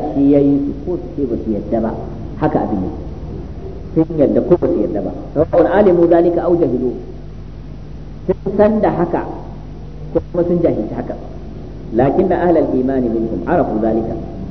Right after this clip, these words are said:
Mu'minai daga cikin su sun san haka, wa amanu bihi, sun yi imani da haka. Har waɗanda ba mu'minan ba ma sun yadda da wannan. Kamar kafiran Quraysh sun yadda da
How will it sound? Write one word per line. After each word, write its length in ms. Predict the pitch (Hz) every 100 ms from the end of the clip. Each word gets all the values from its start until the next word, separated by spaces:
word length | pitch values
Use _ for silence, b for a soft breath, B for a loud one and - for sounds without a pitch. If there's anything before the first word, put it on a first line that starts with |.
| -
Mu'minai 460 | - 127 135 143 185
daga 240 | - 160 139
cikin 300 | - 156 147
su 80 | -
sun 160 | 151
san 200 | 151 147 147
haka, 180 | 143 - - -
wa 160 | - 123
amanu 480 | 175 208 190 147 135
bihi, 220 | 139 120 - - -
sun 180 | 170 175
yi 160 | 175 175
imani 300 | 170 160 120
da 80 | 110
haka. 220 | 110 -
Har 140 | - 185
waɗanda 340 | 214 190 160 147
ba 140 | 139
mu'minan 360 | 135 135 156 135
ba 80 | 120
ma 120 | 120 - - - -
sun 240 | 208 220
yadda 320 | 196 - -
da 100 | 151
wannan. 300 | 131 131 131 - - - -
Kamar 200 | - 131 170
kafiran 320 | 175 151 170
Quraysh 240 | 196 190 202 165 - -
sun 160 | 240
yadda 220 | 226 170
da 100 | 151